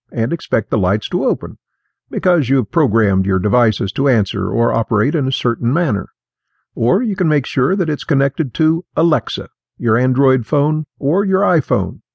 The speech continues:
or other devices you have. In this day and age, it's important to have a home that's smart and provides you with everything you need,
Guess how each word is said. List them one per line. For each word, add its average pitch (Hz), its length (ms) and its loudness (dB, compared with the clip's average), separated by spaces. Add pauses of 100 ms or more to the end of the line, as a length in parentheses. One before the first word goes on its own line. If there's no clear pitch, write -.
or 160 280 -2
other 120 180 2
devices 113 560 0
you 160 120 2
have. 156 260 -4 (880)
In 180 140 0
this 277 160 -2
day 131 180 2
and 98 100 2
age, 117 400 -2
it's 254 220 -10
important 110 420 -2
to 98 100 -2
have 104 200 0
a 82 80 -4
home 139 340 0
that's 113 160 -4
smart - 460 -6 (240)
and 190 340 -4
provides 117 460 0
you 190 140 -2
with 147 180 -2
everything 143 400 0
you 151 80 0
need, 143 320 -2